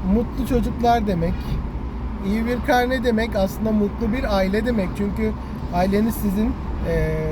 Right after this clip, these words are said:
başarılı olmanızı gördüklerinde gerçekten çok mutlu oluyorlar.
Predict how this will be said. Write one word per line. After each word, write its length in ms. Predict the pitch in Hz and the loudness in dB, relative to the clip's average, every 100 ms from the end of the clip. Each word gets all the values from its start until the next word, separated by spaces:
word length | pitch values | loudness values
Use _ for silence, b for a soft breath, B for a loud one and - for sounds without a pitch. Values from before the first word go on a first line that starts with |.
| 151 151 | -2 0
başarılı 480 | 175 196 254 214 226 | 0 2 2 2 4
olmanızı 800 | 233 233 226 226 233 214 226 226 214 | 2 2 2 2 2 0 0 0 -2
gördüklerinde 760 | 180 180 185 220 226 240 226 208 | 0 0 -2 -4 -2 0 0 2
gerçekten 520 | 208 247 208 180 190 | 2 2 0 0 0
çok 140 | - 165 | 0 0
mutlu 340 | 160 156 - | -2 -2 -2
oluyorlar. 460 | 156 143 143 170 294 | 0 0 0 0 0